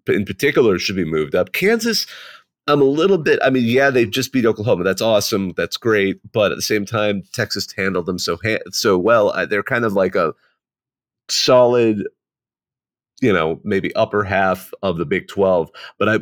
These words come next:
at this point, seeing the way the others are performing, I kind of would have put perhaps them higher and, and, uh, maybe even higher than U-, U C L A or Utah. I'm, I'm wondering where you think that is and, and, and how you would have shuffled that at all differently.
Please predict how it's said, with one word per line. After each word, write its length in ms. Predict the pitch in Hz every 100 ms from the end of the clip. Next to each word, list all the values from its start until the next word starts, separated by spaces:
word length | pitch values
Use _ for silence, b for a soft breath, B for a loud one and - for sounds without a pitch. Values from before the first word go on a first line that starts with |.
| -
at 120 | 120 127
this 180 | 123
point, 360 | - 127 113 92
seeing 280 | - 113 107
the 60 |
way 180 | 98 95
the 140 | 90 98
others 340 | 98 98 87
are 80 | 98
performing, 580 | 90 - 113 131 95 82
I 80 | 82
kind 260 | - 101
of 100 | 92
would 100 | 87
have 140 | 80 -
put 240 | 90 - -
perhaps 340 | 101 87 82 -
them 160 | 95
higher 320 | 101 107 101
and, 200 | 78 104 92 B B -
and, 160 | 120 98
uh, 120 | 87
maybe 280 | 104 123 117
even 220 | 135 120
higher 340 | 117 110 113 104
than 300 | 104 95 78
U-, 280 | 107 113 -
U 100 | 117
C 160 | - 123
L 140 | 101
A 100 | 101
or 80 | 85
Utah. 500 | 90 160 - 71 73
I'm, 120 | 98 -
I'm 100 | 127
wondering 340 | 175 226 170
where 120 | 107
you 120 | 123 101
think 240 | 117 110
that 180 | 104 95
is 220 | 104 95
and, 120 | 87 -
and, 160 | 90 87
and 200 | - 95 - B B
how 180 | - 131
you 180 | 127 110
would 140 | 110
have 160 | 92 92 _ _ -
shuffled 500 | - 131 113 110 95
that 180 | 98 87
at 120 | 95
all 160 | 95 92
differently. 680 | 101 104 95 69 71 57